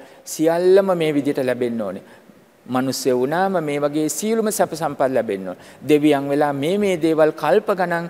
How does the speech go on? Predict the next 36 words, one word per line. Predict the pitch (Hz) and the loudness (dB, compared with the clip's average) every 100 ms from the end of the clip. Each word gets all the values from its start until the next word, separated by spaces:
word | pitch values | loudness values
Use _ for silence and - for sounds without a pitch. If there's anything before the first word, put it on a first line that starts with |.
| - - | -12 -4
දිව්‍ය | 135 160 160 | 2 4 4
සම්පත් | 160 147 151 143 | 0 -2 -2 -2
විඳින්න | 131 127 120 110 | -2 -4 -4 -4
ඕන. | 80 80 - - | -6 -8 -16 -8
දැන් | 143 139 - | -4 -4 -4
එතෙන්දි | - 180 208 208 | 0 2 4 0
අපිට | 208 190 | 2 0
උත්තරයක් | 175 180 156 135 151 | 2 2 2 2 2
ඕන | 165 151 | 0 0
කරනවා. | 135 123 156 | -2 -2 -2
යම් | 175 147 | -4 -4
කෙනෙක් | 143 139 135 - | -4 -4 -6 -8
අහන්න | 123 127 | -8 -6
ඉඩ | 117 117 | -4 -6
තියෙනවා, | 117 113 196 - - - | -4 -6 -6 -14 -20 -14
"හොඳයි, | - 127 107 175 147 - - - | -6 -4 -4 -8 -14 -20 -20 -6
මිනිස්සෙක් | 156 160 - 147 151 | -2 -2 0 0 2
කියලා | 143 135 | 0 0
උපදිලා | 123 127 127 123 208 | 0 -2 0 0 -2
සැප | 220 190 | -2 -2
සම්පත් | 175 165 170 | -4 -2 0
ලබන | 165 156 160 | 0 0 -2
එකේ | 165 165 156 | -2 -2 0
වැරැද්ද | 170 170 175 | 0 -2 -4
මොකද්ද?" | 170 175 165 156 160 160 165 - - - | -6 -4 -6 -4 -4 -4 -8 -18 -14 0
කියලා | 156 170 | 2 2
අහන්න | 165 160 | -2 -2
ඉඩ | 147 | -2
තියෙනවා. | 143 120 92 - - - - | -2 -2 -4 -10 -20 -20 -6
වැරැද්ද | 117 139 208 160 147 139 | 0 2 2 2 0 0
කියන | - 147 139 | 0 0 0
තැනට | 143 123 117 | -2 -4 -4
බුදුදහමෙන් | 185 170 143 147 143 135 127 | -2 0 0 -2 -4 -6 -4
දෙන | 127 | -6
පිළිතුර | 123 123 120 120 | -6 -8 -8 -8
මෙයයි. | 120 113 120 | -6 -4 -6